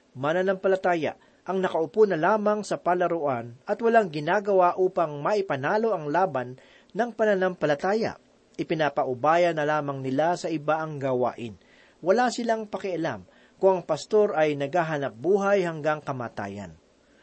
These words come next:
Ang mga itinuturing na mga matatanda sa simbahan ay wala ring ginagawa. Ang mga kaanib ay paupo-upo na lamang sa loob ng simbahan tuwing linggo at walang pakialam sa kapatirang may sakit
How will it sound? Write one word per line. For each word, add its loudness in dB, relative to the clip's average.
Ang 0
mga 2
itinuturing 0
na -2
mga -4
matatanda 0
sa -6
simbahan -4
ay 6
wala 6
ring 0
ginagawa. 0
Ang -2
mga 2
kaanib 0
ay 0
paupo-upo -2
na 2
lamang 2
sa -2
loob 0
ng -6
simbahan -2
tuwing -6
linggo -4
at -2
walang 2
pakialam -2
sa -8
kapatirang 0
may -2
sakit -4